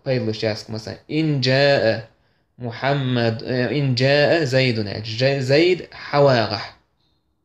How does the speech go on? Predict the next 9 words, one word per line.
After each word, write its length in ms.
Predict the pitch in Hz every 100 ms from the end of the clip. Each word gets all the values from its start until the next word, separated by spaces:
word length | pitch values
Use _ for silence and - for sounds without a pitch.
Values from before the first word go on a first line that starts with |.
| _ _ _ -
لا 120 | 143
دوشو 360 | 156 143 -
يك 120 | 117 113
تسكي 340 | 160 151 123
تاع 340 | 120 120 104
مبا 260 | 120 139 127
هو 240 | 110 151
هيردو 280 | 156 160 117
حواغح. 580 | 110 113 117 107 80 -